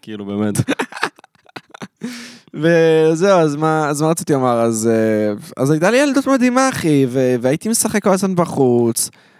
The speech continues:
Speaker 2: לא... וזהו, ו-,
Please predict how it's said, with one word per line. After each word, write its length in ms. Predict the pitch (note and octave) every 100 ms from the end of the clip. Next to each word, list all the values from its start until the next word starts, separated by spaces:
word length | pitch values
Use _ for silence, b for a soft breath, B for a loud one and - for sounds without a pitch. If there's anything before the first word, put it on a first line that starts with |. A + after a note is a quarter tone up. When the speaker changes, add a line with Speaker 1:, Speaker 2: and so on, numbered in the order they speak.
| b -
Speaker 2:
לא... 680 | C3 E3 F3+ F#3+ F#3+ F#3+ F#3+ F#3 D#3+ C#3+ G#2+ - - _ _ _ _ _ _ _ _ _ _ _ _ _
וזהו, 640 | B2+ C#3 C3+ E3 A3+ A#3+ D3+
ו-, 160 | A#2+